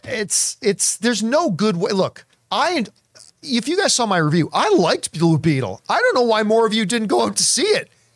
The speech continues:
It's an enjoyable, fun little movie. It's a thumbs up for me,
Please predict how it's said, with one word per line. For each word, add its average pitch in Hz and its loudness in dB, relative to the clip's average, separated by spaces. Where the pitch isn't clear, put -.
It's 302 -2
an 359 -2
enjoyable, 208 2
fun 240 -2
little 247 0
movie. 247 0
It's 190 -4
a 202 -10
thumbs 214 -2
up 247 -4
for 190 -8
me, 240 -6